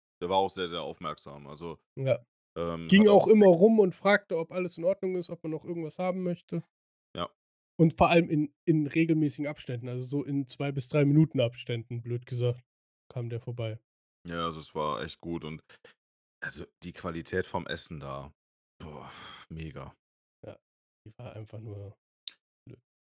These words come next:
Speaker 1: Äh, Theresa, du hattest, äh, Käsespätzle?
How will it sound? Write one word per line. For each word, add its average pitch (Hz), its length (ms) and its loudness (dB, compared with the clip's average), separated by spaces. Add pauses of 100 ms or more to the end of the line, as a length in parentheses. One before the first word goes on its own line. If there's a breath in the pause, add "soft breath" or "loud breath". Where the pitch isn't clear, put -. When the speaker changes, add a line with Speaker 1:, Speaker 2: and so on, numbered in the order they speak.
(200)
Speaker 1:
Äh, 82 600 0
Theresa, 92 340 2
du 95 160 4
hattest, 127 400 2
äh, 107 420 6 (540)
Käsespätzle? - 960 -6